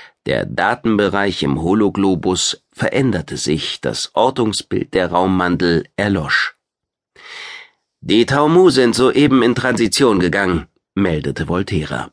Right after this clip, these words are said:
„Alle energetischen Daten wurden gesichert und werden mit den Anfangsparametern abgeglichen.“ „Kein Strukturschock erkennbar“, stellte Anansi fest. „Das Schiff ist nicht rematerialisiert.“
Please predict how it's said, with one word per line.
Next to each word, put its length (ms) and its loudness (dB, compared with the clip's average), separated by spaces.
„Alle 220 2
energetischen 680 2
Daten 460 0
wurden 260 2
gesichert 520 0
und 180 0
werden 320 2
mit 180 0
den 160 2
Anfangsparametern 1160 0
abgeglichen.“ 680 -2
„Kein 300 0
Strukturschock 840 -2
erkennbar“, 760 0
stellte 460 -2
Anansi 460 0
fest. 480 -6
„Das 180 -2
Schiff 240 -4
ist 260 -4
nicht 280 -2
rematerialisiert.“ 1080 0